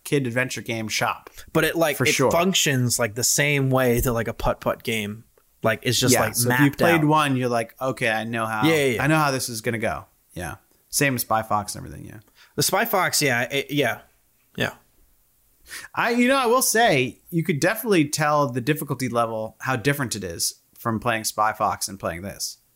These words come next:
Speaker 1: Spy Fox, you, you scratch your head a little bit. You
Speaker 2: Yeah,
Speaker 1: do a
Speaker 2: yeah.
Speaker 1: little walk
Speaker 2: I, I
Speaker 1: around,
Speaker 2: was gonna,
Speaker 1: like,
Speaker 2: that's
Speaker 1: "Where
Speaker 2: why
Speaker 1: the
Speaker 2: I
Speaker 1: fuck?"
Speaker 2: paused a little bit when I was talking, what, you know, meant, you mentioned Spy Fox, 'cause I think that one does take a little bit more thinking. You need to think,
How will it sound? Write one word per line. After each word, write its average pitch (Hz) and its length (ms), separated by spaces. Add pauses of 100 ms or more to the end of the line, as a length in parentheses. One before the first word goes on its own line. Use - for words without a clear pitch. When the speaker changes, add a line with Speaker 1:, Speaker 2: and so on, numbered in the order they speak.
(400)
Speaker 1:
Spy 147 260
Fox, 139 260
you, 120 80
you 113 320
scratch - 380
your 101 60
head 139 120
a 127 40
little 101 160
bit. 92 260
You 160 160
Speaker 2:
Yeah, 165 60
Speaker 1:
do - 20
a 151 60
Speaker 2:
yeah. 131 80
Speaker 1:
little 113 120
walk 117 180
Speaker 2:
I, - 40
I 156 80
Speaker 1:
around, 170 160
Speaker 2:
was 160 100
gonna, 180 140
Speaker 1:
like, 139 100
Speaker 2:
that's 165 180
Speaker 1:
"Where 175 120
Speaker 2:
why 151 60
Speaker 1:
the 135 100
Speaker 2:
I 120 80
Speaker 1:
fuck?" 139 160
Speaker 2:
paused 135 240
a 120 40
little 113 160
bit 101 200
when 104 100
I 101 180 (300)
was 117 220
talking, 113 280 (120)
what, 107 180 (340)
you 120 100
know, 107 80
meant, 110 220
you 120 80
mentioned 110 280
Spy 107 200
Fox, - 280
'cause 120 100
I 127 80
think - 180
that 143 160
one 127 140
does 127 240
take 123 160
a 120 60
little 123 180
bit 113 160
more 107 140
thinking. 110 400
You 107 40
need 110 120
to 101 100
think, - 380